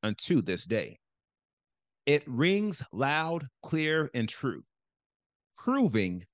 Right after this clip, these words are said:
that no one can save you but you. Here is why. Although we are not saved by works alone, works are a key component of our salvation.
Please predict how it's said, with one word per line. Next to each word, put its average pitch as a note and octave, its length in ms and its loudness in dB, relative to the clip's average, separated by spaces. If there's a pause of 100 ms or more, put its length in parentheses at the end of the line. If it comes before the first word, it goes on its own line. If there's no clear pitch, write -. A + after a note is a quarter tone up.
(120)
that A2 240 0
no F3 300 8
one A2 260 2
can A2 160 -4
save A2+ 420 0
you C#2+ 220 -6 (480)
but D#2 180 -4
you. E2 220 -4 (960)
Here G#2 260 2
is C#2+ 140 -6
why. E2 380 -2 (1600)
Although D3 880 6
we F#3+ 380 2
are D3+ 100 2
not D3 240 0
saved E3+ 680 -2
by A2+ 200 2
works C3 480 0
alone, A#2+ 420 -2 (840)
works E3 500 2 (140)
are F3 340 6
a C3 240 4
key A3 240 -2
component F#3 680 -4 (120)
of - 200 -6
our F#2+ 240 2
salvation. F#2+ 680 -2